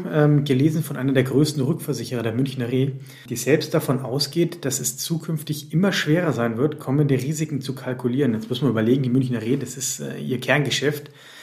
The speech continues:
Also die machen ja tatsächlich nichts anderes, als mit Risiken umgehen und in die Zukunft gucken und zu kalkulieren, was das denn bedeuten kann. Und die sagen also, die Zukunft wird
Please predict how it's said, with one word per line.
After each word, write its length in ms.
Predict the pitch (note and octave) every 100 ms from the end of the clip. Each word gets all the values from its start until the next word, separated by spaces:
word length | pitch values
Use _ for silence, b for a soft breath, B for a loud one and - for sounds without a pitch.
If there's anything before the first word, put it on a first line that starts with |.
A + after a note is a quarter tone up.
| B -
Also 160 | G#2+
die 60 | G#2+
machen 240 | A#2+ C#3+
ja 60 | B2
tatsächlich 680 | B2 - - C3+ C3 C3 B2+
nichts 360 | C3 C3 -
anderes, 420 | B2+ C3+ C#3 C#3+
als 100 | -
mit 180 | C3 A2+
Risiken 360 | D3 D#3 D3+ C3
umgehen 340 | B2+ D3 D3
und 100 | C#3
in 140 | C3+ C3
die 140 | C3
Zukunft 560 | - F#3 - C3+ B2+ -
gucken 260 | C#3+ D#3+
und 80 | C3
zu 140 | -
kalkulieren, 560 | B2 A#2+ A#2+ B2 A#2+ C#3
was 180 | C3 B2+
das 120 | -
denn 120 | C3+
bedeuten 400 | B2 A#2 A#2+ B2
kann. 380 | - G#2+ G#2 - b b b b b _ -
Und 100 | C3+
die 40 |
sagen 320 | B2+ A#2+ F#3+
also, 400 | F3 E3 F3+ E3 B B B C3
die 120 | C3
Zukunft 720 | - - E3 D#3+ F#3 F3+ -
wird 180 | C3